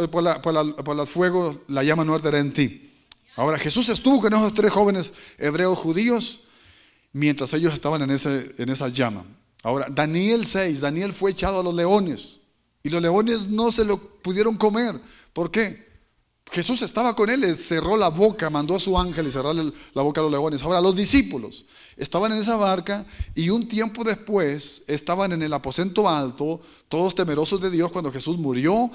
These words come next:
y resucitó, y ellos se encerraron con llave ahí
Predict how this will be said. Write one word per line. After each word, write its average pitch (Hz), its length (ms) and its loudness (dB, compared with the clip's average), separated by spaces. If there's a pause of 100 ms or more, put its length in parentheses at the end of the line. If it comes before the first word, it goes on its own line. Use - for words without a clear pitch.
(280)
y 226 140 2
resucitó, 165 720 -2 (220)
y 156 160 4
ellos 226 160 2
se 196 80 2
encerraron 170 540 0
con 208 260 2
llave 190 400 0
ahí 170 420 -2